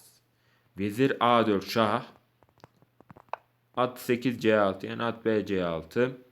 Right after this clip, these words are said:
Daha sonra şimdi D beş şahı kovmaya çalışıyoruz. Fil G dört. Pardon, fil G dört değil. Fil F beş.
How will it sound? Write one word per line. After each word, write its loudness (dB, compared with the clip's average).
Daha 4
sonra 0
şimdi -2
D 2
beş 0
şahı 0
kovmaya 0
çalışıyoruz. -6
Fil -4
G 6
dört. -2
Pardon, -2
fil -12
G -2
dört -8
değil. -2
Fil -4
F 0
beş. -2